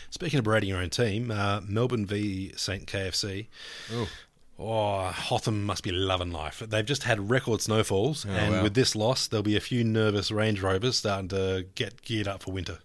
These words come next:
Speaker 2: Absolutely. And Saints have been absolutely rubbish, but, uh, one team that you, you'd hope they'd be able to match up well against, uh, would be Melbourne, because they've got that same, you know, uh, not, not overly tall, and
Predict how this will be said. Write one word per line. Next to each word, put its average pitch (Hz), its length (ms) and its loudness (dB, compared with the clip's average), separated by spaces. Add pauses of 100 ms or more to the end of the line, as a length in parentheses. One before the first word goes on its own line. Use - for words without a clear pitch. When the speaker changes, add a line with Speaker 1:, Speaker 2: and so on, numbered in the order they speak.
(160)
Speaker 2:
Absolutely. 98 600 -2 (120)
And 104 360 0
Saints - 1000 -4
have 113 160 -6
been 123 240 -2
absolutely 120 400 -4
rubbish, 113 520 0
but, - 460 -2 (320)
uh, 98 300 0
one 135 260 2
team 139 400 0
that - 500 -2
you, 95 280 -4
you'd 90 220 -6
hope 117 320 -2
they'd 95 80 -6
be 95 60 -2
able 92 80 0
to 92 40 -4
match 98 160 -2
up 80 80 -2
well 107 120 2
against, 90 460 -4
uh, 85 360 -2
would 87 160 -6
be 92 180 -2
Melbourne, 95 380 2
because 95 300 -4
they've 92 220 -4
got 98 200 -4
that - 140 -4
same, 110 380 0 (580)
you 143 80 -2
know, 120 280 4
uh, 113 380 2 (460)
not, 165 300 0
not 139 160 2
overly 104 320 2
tall, 110 420 4 (100)
and 98 520 0